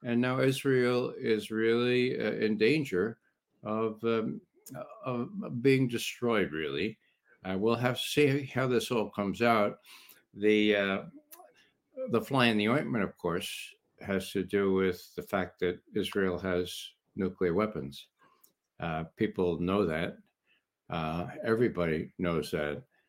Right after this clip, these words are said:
Uh, if Israel is subjected to the kind of defeat that the Arab nations and Iran,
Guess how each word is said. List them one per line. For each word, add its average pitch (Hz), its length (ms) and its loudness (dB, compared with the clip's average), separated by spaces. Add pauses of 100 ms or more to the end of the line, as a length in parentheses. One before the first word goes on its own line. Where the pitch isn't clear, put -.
(400)
Uh, 82 240 -2
if 143 600 2
Israel 113 760 2 (140)
is 98 200 2
subjected 196 600 -2
to 98 100 -6
the - 120 -14
kind 107 340 0
of 95 80 -2
defeat 110 480 0
that 98 180 -2
the 101 160 0
Arab 110 300 2
nations 107 580 2
and 95 240 2 (220)
Iran, 98 800 2